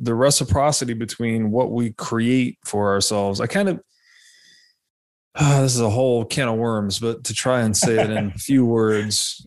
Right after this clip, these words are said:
Speaker 1: um, you know, human, there's an old quote that I really like, that human nature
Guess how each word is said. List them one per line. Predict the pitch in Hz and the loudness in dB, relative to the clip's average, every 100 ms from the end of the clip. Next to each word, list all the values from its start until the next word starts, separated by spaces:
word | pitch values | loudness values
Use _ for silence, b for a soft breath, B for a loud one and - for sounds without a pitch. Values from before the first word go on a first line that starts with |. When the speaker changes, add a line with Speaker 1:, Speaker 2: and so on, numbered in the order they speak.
| _ | _
Speaker 1:
um, | 117 110 110 110 110 _ _ _ _ _ _ _ _ _ | 0 0 0 -4 -6 _ _ _ _ _ _ _ _ _
you | 147 | 4
know, | 135 | 4
human, | 113 - 165 165 156 147 143 - _ _ _ _ _ - | 2 0 0 0 0 -2 -4 -8 _ _ _ _ _ 0
there's | 143 143 | 2 4
an | |
old | 165 156 131 120 _ _ _ - | 2 2 0 -6 _ _ _ -16
quote | - 131 117 | 0 2 2
that | 117 | 0
I | |
really | 113 110 107 | -2 -2 -2
like, | 104 101 | -2 -4
that | 104 | -8
human | 104 131 123 117 | -6 -4 -2 -2
nature | 113 107 - 104 101 98 | -2 -2 -2 -2 -2 -4